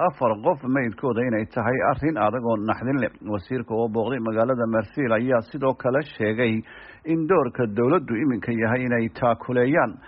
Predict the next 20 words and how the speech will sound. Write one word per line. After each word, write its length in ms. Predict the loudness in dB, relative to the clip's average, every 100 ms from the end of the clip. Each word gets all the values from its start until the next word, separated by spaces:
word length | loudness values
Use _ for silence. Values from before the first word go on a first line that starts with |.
| -20 -8
dadka 260 | -4 -2 2
waxa 320 | 2 2 -4
ku 160 | -4 -2
noqday 340 | 0 0 -2 -2
ee 180 | -4
qaraxan, 480 | 0 0 0 -2 -2 -2 -4
qoysaskooda 680 | -2 -2 -2 -6 -2 -2 0
iyo 160 | -2 -2
dadka 380 | -2 -4 0 2 2 0
afartan 680 | -4 -4 -2 -2 0 -2 -2 -4 -4
guri 300 | -2 0 0 0
ee 200 | 0 0
goobta 420 | 0 2 2 0 -4
u 120 | 0
dhow 200 | 0 0 0 -2
laga 240 | 0 0
daadgureeyey. 800 | 2 0 0 -2 0 2 2 0 -4 _ _ -20 -20 -20 -20 -14 -4
Duqa 200 | 0 0
magaalada 460 | 2 2 2 0
Marseille, 500 | 0 -2 -2 -2 0